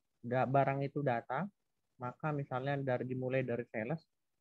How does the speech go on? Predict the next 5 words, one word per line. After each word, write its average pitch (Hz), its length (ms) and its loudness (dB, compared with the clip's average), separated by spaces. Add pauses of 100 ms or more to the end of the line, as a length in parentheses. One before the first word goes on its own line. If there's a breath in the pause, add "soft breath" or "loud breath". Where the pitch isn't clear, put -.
(120)
sales 127 400 -2
mengorder, 120 680 -2 (920)
ya 135 160 -2
kan? 175 160 -2 (480)
Kemudian 123 560 -4